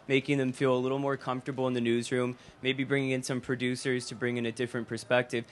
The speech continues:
and then continuing the conversation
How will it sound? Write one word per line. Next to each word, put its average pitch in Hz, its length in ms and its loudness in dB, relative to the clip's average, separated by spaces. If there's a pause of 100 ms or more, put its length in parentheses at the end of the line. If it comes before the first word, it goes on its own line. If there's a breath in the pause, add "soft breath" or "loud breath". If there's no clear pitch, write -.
(220 soft breath)
and 127 120 0
then 123 140 0
continuing 160 640 -2
the 135 80 -2
conversation 123 1040 0